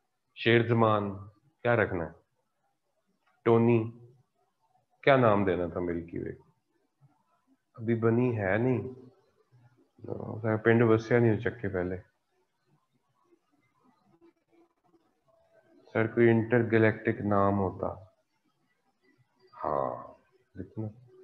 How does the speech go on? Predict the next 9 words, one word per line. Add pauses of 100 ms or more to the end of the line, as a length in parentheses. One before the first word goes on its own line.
(300)
बशीर, (1040)
एंड्रो
मिल्की, (1120)
<laughs> (920)
Star
Wars
reference
डाल
देते।